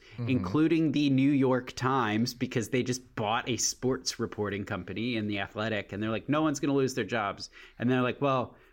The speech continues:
Speaker 2: you gotta
Speaker 1: Some
Speaker 2: get a
Speaker 1: people are
Speaker 2: different
Speaker 1: gonna
Speaker 2: job."
Speaker 1: lose their jobs.
Speaker 2: Yeah, some people are gonna lose their jobs because we, we did this. So, um, yeah, it's, and the thing about push notifications,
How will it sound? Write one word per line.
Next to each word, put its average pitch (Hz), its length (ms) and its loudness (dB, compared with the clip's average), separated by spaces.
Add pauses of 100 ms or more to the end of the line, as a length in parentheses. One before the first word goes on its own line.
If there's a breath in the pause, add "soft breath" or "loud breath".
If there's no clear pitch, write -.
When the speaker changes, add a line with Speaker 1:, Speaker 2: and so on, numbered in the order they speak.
(120)
Speaker 2:
you 120 120 0
gotta 160 160 4
Speaker 1:
Some 151 60 6
Speaker 2:
get 175 80 4
a 185 40 6
Speaker 1:
people 156 160 4
are 147 40 4
Speaker 2:
different 143 160 2
Speaker 1:
gonna 131 80 4
Speaker 2:
job." - 80 4
Speaker 1:
lose 113 100 0
their 110 100 2
jobs. 92 460 -4
Speaker 2:
Yeah, 135 240 2
some 220 200 -2
people 214 220 0
are 180 100 2
gonna 165 140 2
lose 143 220 0
their 123 140 0
jobs 95 320 -4
because 117 280 -4
we, 107 300 -2
we 110 100 -4
did 95 240 -6
this. 87 220 -8
So, 113 320 -4 (540 loud breath)
um, 147 460 0 (460)
yeah, 214 500 -2
it's, - 440 -8 (540)
and 208 280 0
the 151 120 -12
thing 269 200 -2
about 311 240 -2 (360)
push - 400 -4
notifications, 92 1000 -6